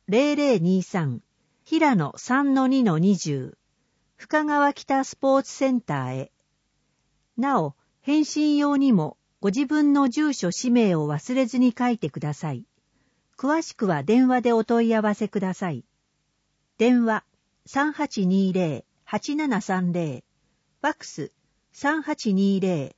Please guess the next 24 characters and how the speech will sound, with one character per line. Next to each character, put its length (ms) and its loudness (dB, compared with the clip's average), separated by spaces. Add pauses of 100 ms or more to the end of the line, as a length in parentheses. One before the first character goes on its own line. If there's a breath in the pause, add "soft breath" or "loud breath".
(120)
八 300 -6
七 240 -2
三 340 -4
一。 340 -10 (2750)
二 200 4
十、 440 -2 (840)
エ 100 -2
コ 160 0
ッ 60 -2 (100)
ク 120 2
ル 140 0
高 240 0
等、 520 -4 (520)
環 260 0
境 260 -2
学 220 -2
習 280 -4
プ 120 -4
ロ 160 2
グ 100 2
ラ 180 2
ム、 220 -4 (520)
七 300 -2
月。 420 -2